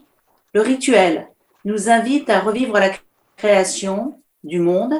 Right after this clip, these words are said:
la création du monde, donc la création de l'homme, pour retrouver la lumière originelle. Découvrir celui ou celle que nous étions,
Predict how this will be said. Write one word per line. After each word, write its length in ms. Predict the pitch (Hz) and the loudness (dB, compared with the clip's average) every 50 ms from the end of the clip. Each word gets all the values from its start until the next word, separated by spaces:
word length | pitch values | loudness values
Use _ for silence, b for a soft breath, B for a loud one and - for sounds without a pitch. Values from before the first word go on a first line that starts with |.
| - - _ _ _ _ _ _ _ _ _ _ _ _ _ _ _ _ _ _ _ _ _ _ - | -4 -8 _ _ _ _ _ _ _ _ _ _ _ _ _ _ _ _ _ _ _ _ _ _ -2
la 100 | 180 185 | -2 -2
création 540 | 180 - 240 226 226 220 - - 226 214 | 0 2 4 4 4 4 2 0 -2 -2
du 120 | 196 190 202 | -2 -2 -2
monde, 460 | 202 202 220 240 277 277 285 - 180 | -2 0 0 -2 -2 -2 -2 -4 -2
donc 240 | 160 233 247 247 226 | -2 -2 -2 0 2
la 120 | 226 196 | 0 0
création 520 | 202 - 226 226 208 202 202 - 262 247 220 | 0 0 0 0 0 0 0 -2 -4 0 0
de 80 | 220 | 2
l'homme, 400 | 196 190 185 185 196 226 254 - - _ _ _ _ _ - | 4 4 4 2 2 -2 -8 -10 -14 _ _ _ _ _ -2
pour 160 | 226 208 202 | -2 0 0
retrouver 520 | 233 240 247 - 240 226 202 208 233 233 | 0 -4 -4 -6 -6 -4 0 2 2 2
la 120 | 233 220 202 | 4 2 0
lumière 400 | 190 196 202 202 208 208 196 196 | 0 0 -2 0 0 0 0 0
originelle. 720 | 190 180 185 180 175 175 165 156 147 143 139 139 - - _ _ _ _ _ _ _ _ _ _ _ _ _ _ _ _ _ _ _ _ _ _ _ _ - | -2 -2 -4 -4 -4 -4 -2 -2 -2 -4 -4 -10 -14 -16 _ _ _ _ _ _ _ _ _ _ _ _ _ _ _ _ _ _ _ _ _ _ _ _ 2
Découvrir 640 | 208 220 220 226 240 202 202 240 262 294 339 339 - | 2 2 2 2 -4 -2 0 2 2 2 2 2 0
celui 500 | - - 220 202 196 214 233 285 320 294 | -2 0 0 0 0 0 2 2 2 2
ou 80 | 196 | 2
celle 400 | 185 - - 262 262 285 294 277 | -2 -4 0 2 2 2 2 0
que 100 | - 220 | 0 -4
nous 240 | 196 180 185 185 175 | -2 -2 -2 0 0
étions, 460 | 185 185 - - - 185 208 294 - | 0 -2 -2 -4 -6 -6 -6 -6 -10